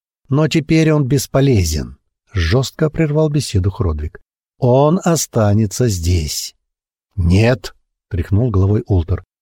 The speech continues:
«Я дал ему слово». «И что на парня нашло?» «Что ты обещал?» — спросил Хродвиг.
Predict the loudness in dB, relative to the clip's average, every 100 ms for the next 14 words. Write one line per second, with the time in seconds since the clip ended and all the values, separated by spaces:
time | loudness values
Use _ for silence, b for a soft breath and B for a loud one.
0 | -4 0 2 2 2 2 2 2 0 -2
1 | 0 2 2 2 -2 -4 _ _ _ _
2 | _ _ -6 -4 -4 -2 0 0 0 0
3 | 2 0 0 -4 -8 -12 _ _ _ _
4 | _ _ -16 -8 -4 -2 0 0 0 0
5 | 0 2 2 -2 -8 _ -10 -4 -2 -2
6 | -2 0 -2 -4